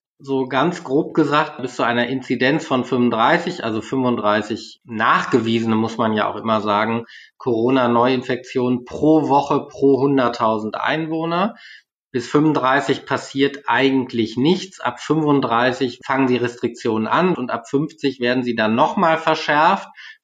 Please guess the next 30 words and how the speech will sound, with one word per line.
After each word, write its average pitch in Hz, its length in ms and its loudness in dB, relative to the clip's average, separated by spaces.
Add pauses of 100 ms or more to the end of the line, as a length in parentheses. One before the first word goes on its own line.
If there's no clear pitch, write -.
(120)
Und 123 160 0
es 120 140 -2
gibt 131 200 -2
ja 123 160 2
dann 120 320 0
auch 131 220 2
noch 135 160 4
den 123 180 0
zusätzlichen 120 640 -4
Mechanismus, 120 880 0 (440)
wenn 123 340 0
innerhalb 117 480 0
einer 113 260 0
bestimmten 120 540 -2
Zeit 113 540 0
die 113 80 0
Neuinfektionen 113 880 0
nicht 113 180 -2
signifikant 113 680 0
runtergehen, 135 560 4
dass 117 160 0
man 113 160 0
dann 113 240 2
weitere 110 440 2
Schritte 107 600 -4 (400)
machen 101 360 0
muss. 104 560 0
Also 110 460 0 (180)
man 107 180 2
muss, 117 220 -2